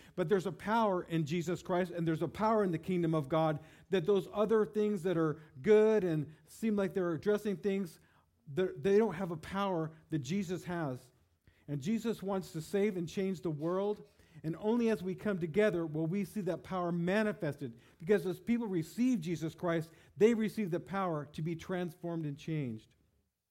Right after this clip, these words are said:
Uh, I just wanted to read this, Matthew twenty-four, six through twelve, signs of the time. Jesus tell,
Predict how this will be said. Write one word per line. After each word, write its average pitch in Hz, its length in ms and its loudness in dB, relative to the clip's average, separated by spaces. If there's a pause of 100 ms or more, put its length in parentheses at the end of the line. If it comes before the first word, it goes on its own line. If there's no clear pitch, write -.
(720)
Uh, 165 120 -4
I 165 120 -4
just 208 160 -8
wanted 202 180 -2
to 165 60 -2
read 175 200 -4
this, 180 260 -2
Matthew 170 320 -4
twenty-four, 180 540 -6
six 180 260 -10
through 165 120 -10
twelve, 165 360 -8
signs 185 540 -6
of 165 120 -10
the 151 80 -6
time. 131 440 -8 (760)
Jesus 226 480 -6
tell, 190 300 -4